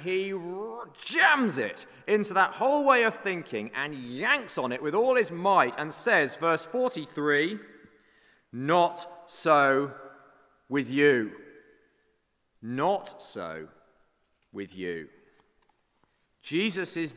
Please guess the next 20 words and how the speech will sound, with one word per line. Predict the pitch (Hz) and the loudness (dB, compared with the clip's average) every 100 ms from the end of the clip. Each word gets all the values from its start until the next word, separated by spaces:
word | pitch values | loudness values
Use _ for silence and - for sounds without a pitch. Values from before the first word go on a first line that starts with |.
| - | -6
death, | 147 151 101 - | 0 2 0 -6
you | 101 | -12
see, | - 110 95 | -8 -6 -6
has | 101 113 - | -4 -6 -8
turned | - 156 139 113 101 98 | -14 -2 -2 0 -4 -10
greatness | 107 120 135 135 90 85 - - _ _ - | -8 -2 -2 -2 -12 -12 -12 -14 _ _ -6
on | 110 | -4
its | 107 | -4
head. | 110 104 95 - - _ _ _ _ - _ _ _ _ - | -4 -4 -4 -6 -18 _ _ _ _ -20 _ _ _ _ -6
Verses | 117 - 113 | -6 -6 -12
forty-three | - 151 151 147 139 117 95 | -8 -6 -6 -8 -10 -8 -8
to | - | -8
forty-five. | 104 113 104 113 - 87 85 82 78 _ - - _ - _ _ _ _ _ _ _ _ _ _ | -14 -12 -10 -12 -14 -12 -12 -16 -20 _ -20 -20 _ -20 _ _ _ _ _ _ _ _ _ _
"Whoever | 110 131 135 | -4 -2 -2
wants | 123 127 123 | -4 -4 -6
to | - | -12
become | 104 - 104 95 | -12 -10 -10 -10
great | 117 123 127 | -8 -6 -6
among | 110 110 101 | -10 -10 -8
you | 123 135 85 | -8 -8 -8